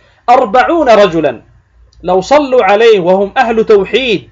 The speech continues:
لا يشركون بالله شيئاً إلا شفعهم الله فيه، كما جاء في صحيح مسلم.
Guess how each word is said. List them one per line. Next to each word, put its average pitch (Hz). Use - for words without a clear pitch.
لا 208
يشركون 226
بالله 208
شيئاً 285
إلا 262
شفعهم 196
الله 180
فيه، 190
كما 160
جاء 170
في 160
صحيح 151
مسلم. 143